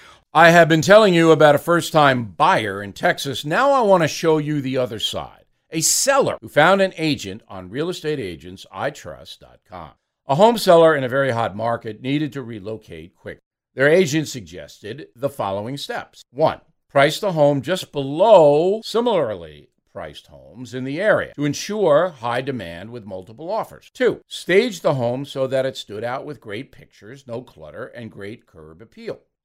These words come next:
Three, market aggressively to fellow agents providing a timeline for accepting offers. This created a big sense of urgency for buyers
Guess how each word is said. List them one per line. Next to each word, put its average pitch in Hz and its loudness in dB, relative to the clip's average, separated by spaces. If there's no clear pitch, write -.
Three, 143 -6
market 156 4
aggressively 127 0
to 135 -12
fellow 214 0
agents 139 -6
providing 156 -2
a 143 -6
timeline 135 -8
for 143 -16
accepting 143 -16
offers. - -10
This 185 -2
created 170 0
a - -6
big 208 -2
sense 156 -4
of 131 -14
urgency 107 -6
for 92 -20
buyers 175 -6